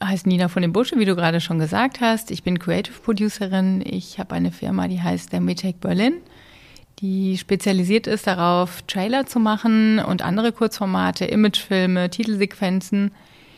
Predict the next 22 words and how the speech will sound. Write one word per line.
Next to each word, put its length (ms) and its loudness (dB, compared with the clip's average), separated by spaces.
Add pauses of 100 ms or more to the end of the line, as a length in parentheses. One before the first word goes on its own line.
(240)
Ich 340 -10
wohne 300 4
jetzt 260 0
seit 640 -4
knapp 440 -8
fünfzehn 580 -2
Jahren 240 0
in 120 4
Berlin, 600 6 (400)
war 100 0
davor 480 0
vierzehn 360 -2
Jahre 200 0
im 120 0
Ausland, 760 4
in 160 0
London 520 0
und 220 0
in 160 0
Amsterdam. 680 4 (840)
Und 580 4 (520)
ja, 260 0